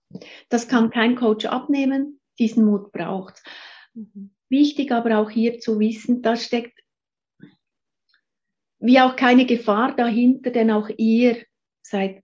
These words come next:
Speaker 1: genug stark, um das zu erleben, was euch das Leben im Moment bietet. Auch da habe ich
Speaker 2: Ja.
Speaker 1: die tiefe Überzeugung, wir wachsen und je mehr wir wachsen, desto stärker sind wir auch, uns Themen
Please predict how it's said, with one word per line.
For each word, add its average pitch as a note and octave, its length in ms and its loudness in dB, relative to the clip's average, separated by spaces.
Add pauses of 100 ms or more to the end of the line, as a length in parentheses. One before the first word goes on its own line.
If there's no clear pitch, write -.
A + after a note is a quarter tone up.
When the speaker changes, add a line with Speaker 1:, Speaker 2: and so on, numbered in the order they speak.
Speaker 1:
genug G#3+ 460 2
stark, F#3+ 540 -8
um G#3 260 -4
das A3 440 -6 (260)
zu - 140 -4
erleben, G#3+ 580 2
was G3+ 240 -4
euch G#3 200 -2
das G3+ 180 -10
Leben G#3 320 0
im G#3 120 0
Moment F#3+ 520 -4
bietet. G3+ 420 -8
Auch G3 220 -6
da G3+ 260 -2
habe G#3+ 140 -4
ich G#3 60 -6
Speaker 2:
Ja. G#3+ 60 -12
Speaker 1:
die G3+ 120 -6 (160)
tiefe A#3 480 0
Überzeugung, G3+ 1000 -4 (640)
wir A3 300 2
wachsen C4 680 -6
und G#3+ 440 -4
je G#3+ 180 0
mehr G#3+ 280 2
wir G3+ 200 -2
wachsen, A3 640 -8
desto G#3 360 -6
stärker G#3+ 560 -6
sind A3 280 -4
wir G#3 220 -2
auch, G#3 220 -8
uns G#3+ 380 -2 (680)
Themen G#3 680 0